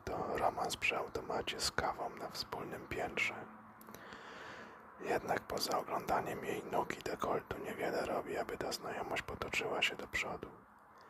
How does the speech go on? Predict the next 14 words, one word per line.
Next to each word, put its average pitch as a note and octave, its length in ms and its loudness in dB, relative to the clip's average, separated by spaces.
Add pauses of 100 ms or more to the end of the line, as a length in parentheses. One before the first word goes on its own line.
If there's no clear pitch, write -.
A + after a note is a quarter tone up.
(1400)
Karolina - 540 0
spogląda - 600 0
na - 140 2
zegarek, - 540 2
który - 280 -4
pokazuje, - 600 -2
że - 120 2
do - 120 -6
końca - 400 -2
pracy - 360 0
pozostały - 640 0
niecałe - 460 0
dwie - 220 -4
godziny. - 500 -2